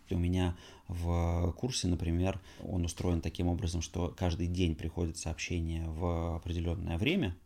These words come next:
утром, и у человека есть, э, двадцать четыре часа на то, чтобы справиться с домашним заданием, и кто-то, ну, как бы дальше люди делятся на тех, кто делает их, э, там,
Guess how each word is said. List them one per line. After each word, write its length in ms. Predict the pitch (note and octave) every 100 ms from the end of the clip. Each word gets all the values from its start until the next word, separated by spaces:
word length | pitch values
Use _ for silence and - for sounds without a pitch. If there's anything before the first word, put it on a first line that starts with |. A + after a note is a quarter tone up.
| -
утром, 320 | G2+ F2 - - -
и 460 | G2+ F#2+ F#2 E2 -
у 80 |
человека 400 | - E2+ F#2+ F#2+
есть, 320 | F2 F2+ - F2+
э, 180 | F2
двадцать 300 | E2 F2 -
четыре 260 | - - F2+
часа 220 | - E2+
на 80 | E2
то, 100 | -
чтобы 320 | - - F#2
справиться 440 | F2 F2 E2 - -
с 20 |
домашним 400 | E2+ E2 - -
заданием, 440 | G2+ F#3 A3 -
и 40 | F2+
кто-то, 380 | - - A2 - - -
ну, 80 | A2
как 80 | F2+
бы 60 |
дальше 260 | F2 A2+ G2+
люди 180 | F#2+ F2
делятся 380 | F#2 F2 - F2
на 80 |
тех, 160 | F2 F2+
кто 160 | - F#2
делает 460 | F#2 E2+ E2+ -
их, 180 | E2+ -
э, 280 | - E2+ F2+
там, 120 | -